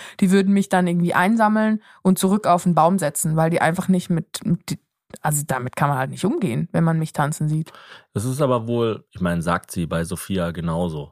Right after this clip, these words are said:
Speaker 2: dass sie so
Speaker 1: Das
Speaker 2: überhaupt
Speaker 1: kann gar nicht
Speaker 2: Ja,
Speaker 1: sein.
Speaker 2: aber
Speaker 1: Schau dir sie, sie an. Sie hat einfach viel mehr Körpergefühl, sie ist viel weiblicher, sie ist viel, nicht, dass man weiblich sein muss, um zu tanzen,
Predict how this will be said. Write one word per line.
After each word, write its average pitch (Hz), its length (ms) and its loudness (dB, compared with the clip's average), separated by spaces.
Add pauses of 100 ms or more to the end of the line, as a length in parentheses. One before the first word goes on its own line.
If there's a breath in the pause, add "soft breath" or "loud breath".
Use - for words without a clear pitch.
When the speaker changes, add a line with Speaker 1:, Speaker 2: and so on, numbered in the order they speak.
Speaker 2:
dass 78 200 -12
sie 82 120 -8
so 147 400 -8
Speaker 1:
Das 220 160 2
Speaker 2:
überhaupt 170 240 -2
Speaker 1:
kann 208 200 2
gar 196 200 4
nicht 180 100 -4
Speaker 2:
Ja, 180 80 0
Speaker 1:
sein. 165 300 2
Speaker 2:
aber 170 100 -2
Speaker 1:
Schau 226 160 6
dir 254 160 -2
sie, 208 280 -4
sie 196 280 0
an. 180 280 2
Sie 214 140 2
hat 220 140 2
einfach 247 300 2
viel 254 260 0
mehr 214 300 2
Körpergefühl, 214 640 2
sie 190 80 -2
ist 185 100 -4
viel 208 200 2
weiblicher, 196 480 2
sie 185 100 -2
ist - 100 -10
viel, 214 120 2 (340 loud breath)
nicht, 196 180 4
dass 202 80 0
man 180 160 4
weiblich 202 300 4
sein 170 180 0
muss, 165 200 -2
um 165 100 -4
zu 165 80 -8
tanzen, 185 400 0